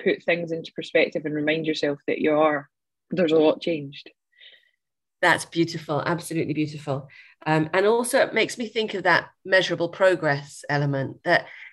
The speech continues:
Speaker 2: just having this resource, you know, you can use this resource as, as often as is healthy, not too often, um, but you can, you can come back to this, you know, quarterly and give yourself a chance to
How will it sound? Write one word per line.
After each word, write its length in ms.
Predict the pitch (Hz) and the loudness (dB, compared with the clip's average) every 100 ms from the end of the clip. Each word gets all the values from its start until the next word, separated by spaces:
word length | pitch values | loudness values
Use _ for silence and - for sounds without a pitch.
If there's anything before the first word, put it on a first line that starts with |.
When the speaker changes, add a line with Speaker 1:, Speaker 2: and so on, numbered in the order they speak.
| - | -4
Speaker 2:
just 180 | 240 262 | 0 2
having 380 | 262 302 285 254 | 4 4 4 2
this 180 | 214 208 | 0 0
resource, 580 | 220 220 - 147 147 | -2 -2 0 0 0
you 80 | 160 | 0
know, 240 | 185 165 - - - | 2 2 0 -12 -16
you 260 | 196 254 | -6 -4
can 120 | 262 | 0
use 140 | 254 214 | -2 -2
this 140 | 175 | -4
resource 460 | 156 160 - 151 147 | -4 -4 -4 -6 -4
as, 160 | 151 151 | -8 -2
as 120 | 165 | 2
often 320 | 165 - 156 | 2 2 0
as 240 | 151 147 - | 0 -2 -6
is 140 | 165 | -6
healthy, 460 | - 151 147 139 233 _ - | 0 -2 -2 -8 -8 _ -8
not 120 | 151 - | -8 -4
too 160 | 143 | -4
often, 440 | - - - 185 - - - 269 - | -4 -6 -8 -8 -4 -4 -2 -4 4
um, 320 | 185 170 170 - - _ - | 6 6 2 -6 -20 _ 0
but 120 | 190 | 2
you 160 | 220 233 | 2 -2
can, 280 | 233 214 - | -2 -2 -2
you 160 | 247 | -4
can 160 | 254 233 | -4 -8
come 260 | - 214 | -4 -2
back 240 | 196 196 - | 2 0 0
to 120 | 175 | -6
this, 360 | 160 151 147 - | -2 -2 -2 -6
you 80 | 165 | -4
know, 120 | 143 | -4
quarterly 800 | 147 - 180 175 156 139 151 - _ _ _ _ | -4 -4 -4 -4 -8 -6 -8 -10 _ _ _ _
and 200 | 160 165 | 0 0
give 140 | 160 170 | 2 2
yourself 440 | 170 165 156 156 | 2 2 0 0
a 40 | 143 | -4
chance 440 | - 151 147 143 | -2 -2 -2 -6
to 380 | - 160 156 | -6 -2 -2